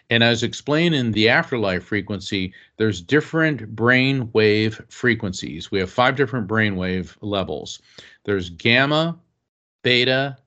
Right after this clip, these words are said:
alpha, theta, and delta. Gamma is super high functioning. Okay, that's when you're on Jeopardy. <laughs> Okay, you're, that, that's when you're running your brain at full throttle. Um, beta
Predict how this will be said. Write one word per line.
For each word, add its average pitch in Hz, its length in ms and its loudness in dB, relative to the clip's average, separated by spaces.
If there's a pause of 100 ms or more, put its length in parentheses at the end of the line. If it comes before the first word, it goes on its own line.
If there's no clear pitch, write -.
(400)
alpha, 117 640 -2
theta, 107 640 0
and 95 240 -8
delta. 101 580 -2 (760)
Gamma 143 280 2
is 107 260 -4
super 117 300 -2
high 107 180 0
functioning. 92 560 -10 (120)
Okay, 110 180 0
that's 117 240 2
when 120 140 -2
you're 104 340 -2 (160)
on 117 160 -2
Jeopardy. 104 540 -4
<laughs> - 40 -4
Okay, 127 440 0
you're, 185 100 2 (300)
that, 131 180 0
that's 131 220 -4
when 135 100 -6
you're 113 120 -4
running 117 280 -2
your 107 100 -2
brain 107 300 -2
at 98 100 -8
full 104 220 -4
throttle. 92 540 -4 (500)
Um, 104 540 0 (320)
beta 139 480 2